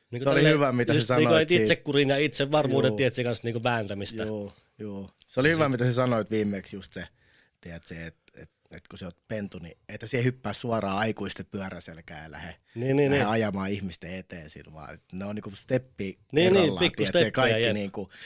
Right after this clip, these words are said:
Speaker 2: välillä ne stepit voi tuntua semmoiselta, että ihan kuin mitään ei tapahtuisi.
Speaker 1: Niin, niin, niin.
Speaker 2: Mut, mut kuitenkin tapahtuu.
Speaker 1: Jotain tapahtuu,
Speaker 2: Juu.
Speaker 1: jotain hyvin
Speaker 2: Sen
Speaker 1: pientä.
Speaker 2: takia joillekin auttaa, tiedätkö, että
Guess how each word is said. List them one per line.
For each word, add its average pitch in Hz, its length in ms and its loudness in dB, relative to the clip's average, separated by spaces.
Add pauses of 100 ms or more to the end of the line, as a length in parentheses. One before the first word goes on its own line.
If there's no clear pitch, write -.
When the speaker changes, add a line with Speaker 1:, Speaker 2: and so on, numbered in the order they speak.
(160)
Speaker 2:
välillä 156 240 4
ne 139 60 2
stepit 165 400 2
voi 117 120 2
tuntua 120 300 0
semmoiselta, 117 440 0
että - 120 -8
ihan 123 160 -2
kuin 107 100 -4
mitään 107 320 -2
ei 87 60 -10
tapahtuisi. 90 600 -6 (240)
Speaker 1:
Niin, 135 220 2
niin, 147 160 4
niin. 143 120 2
Speaker 2:
Mut, - 180 -2
mut 110 240 -6 (180)
kuitenkin 131 340 0
tapahtuu. 104 480 -2
Speaker 1:
Jotain 165 360 0
tapahtuu, 107 460 -6
Speaker 2:
Juu. 101 120 -6
Speaker 1:
jotain 143 340 -6
hyvin 165 180 0
Speaker 2:
Sen 123 80 0
Speaker 1:
pientä. 190 200 4
Speaker 2:
takia 214 200 4
joillekin 190 360 4
auttaa, 156 280 2
tiedätkö, 143 300 2
että 131 140 -4